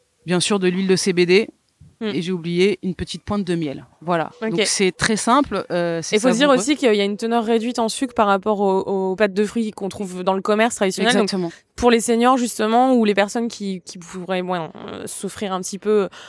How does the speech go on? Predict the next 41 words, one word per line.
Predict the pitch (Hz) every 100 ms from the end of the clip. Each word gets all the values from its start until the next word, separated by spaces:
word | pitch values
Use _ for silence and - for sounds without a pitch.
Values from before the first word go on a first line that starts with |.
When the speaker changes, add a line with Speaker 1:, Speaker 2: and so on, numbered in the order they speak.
| - -
Speaker 2:
pas |
forcément | 190 190 226 214
de | 214
diabète, | 233 247 254
mais | 240 196 185
en | 185
tout | 202
cas, | 233 226 214
qui | 214
doivent | 202 196
surveiller | - 214 226 226
un | 226
petit | 226 226
peu, | 220
euh, | 226 226 196
Speaker 1:
Exactement. | 185 185 208 233
Speaker 2:
leur | 254
taux | 285
de |
glycémie. | 240 262 262 254 311 -
Speaker 1:
Ça | - - 202
reste | 233 269
un | 233
Speaker 2:
<laughs> |
Speaker 1:
produit | 254 214 208
sucré, | - 208 - 277 302
hein, | 285
ça | -
reste | 180 185
un | 196
produit | 170 190 185
plaisir, | 190 226 208 185 285 254 - - -
mais | 185
en | 202 240
effet, | 233 262
on | 277
essaie | 202 -
de | 214
travailler | - 196 190 185 202 220
pour, | - 208
euh, | 180